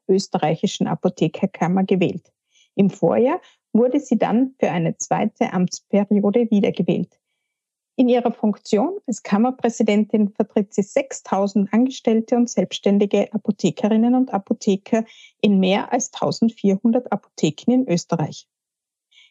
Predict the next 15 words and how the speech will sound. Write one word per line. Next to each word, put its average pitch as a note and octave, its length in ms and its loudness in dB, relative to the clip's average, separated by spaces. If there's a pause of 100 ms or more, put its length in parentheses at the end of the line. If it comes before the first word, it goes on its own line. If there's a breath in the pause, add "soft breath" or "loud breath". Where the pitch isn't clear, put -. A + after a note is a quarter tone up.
(100)
Ich - 180 -2
habe D4+ 220 -4
da D#4 80 2
ein A3 160 0
schönes D4 480 0
Zitat A3 480 -2
gefunden. F3 560 -2 (360)
Die G#3 60 4
selbstständige B3 840 0
Apothekerin C4 920 0 (420 loud breath)
und A3 180 0
Apothekerkammerpräsidentin A3 1800 -2
sagt - 460 -6
als - 180 -4
Berufsvertreterin A#3 1500 -2